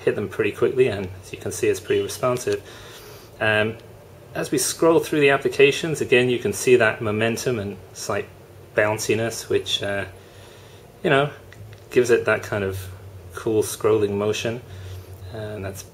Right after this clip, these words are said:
pretty nice. And, uh, I've found most of the applications that I've tried have installed themselves fine on this, similar to six point one.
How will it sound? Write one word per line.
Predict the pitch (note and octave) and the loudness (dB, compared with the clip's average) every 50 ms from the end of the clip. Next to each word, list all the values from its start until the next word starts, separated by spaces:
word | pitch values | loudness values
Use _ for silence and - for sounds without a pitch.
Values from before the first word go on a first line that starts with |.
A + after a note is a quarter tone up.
| - - - | -20 -16 -4
pretty | - G#2 G2+ G2+ | 2 4 4 4
nice. | G2+ G2+ G#2 A2 A2+ - - | 4 4 2 2 0 -2 -4
And, | A2 G#2+ G#2+ G#2 G2+ G#2 | -4 -4 -2 -2 0 2
uh, | G#2 G#2 G#2 G#2 G2+ - - - - - - - | 4 6 6 4 4 0 -4 -18 -20 -16 -4 2
I've | - G3+ G3 | 4 4 6
found | - G3+ F#3 D#3+ | 6 4 4 6
most | C#3+ D3 C#3 C#3 | 6 6 6 6
of | - | 6
the | C3+ | 2
applications | B2+ C#3 B2 - - B2+ B2+ B2 - C3 A2+ - | 4 4 2 4 6 6 6 6 4 -2 0 4
that | A#2 G#2+ | 6 6
I've | G#2+ F#2+ - | 6 4 2
tried | - - A2+ A2 A2+ A#2+ B2+ B2+ - - - | 0 2 2 4 4 4 2 0 -2 -8 -10
have | G#2 G#2+ G2+ G2 F#2 - - - - - | -6 -2 -2 -2 -2 -4 -12 -16 -16 -10
installed | - G#2 G#2 - - A#2+ A2 G#2+ | -6 -6 -4 2 4 4 4 6
themselves | G#2+ G2 F#2+ - A2 G2+ G2 - | 4 0 0 2 4 4 4 4
fine | - G#2+ G#2 A2 A2 | 2 2 2 2 2
on | G#2+ A2 | 2 2
this, | A#2+ A2+ - | 0 0 0
similar | - - G#2 G2+ G2+ F#2+ | -2 -4 -4 -2 -2 -4
to | - - G2+ G2 G2 | -2 0 0 0 0
six | - - - F#2+ F#2+ - | -2 0 0 0 0 0
point | - A2+ G#2 G2+ | -4 -4 -4 -2
one. | G#2 G#2+ A2+ B2+ | -2 -2 -4 -4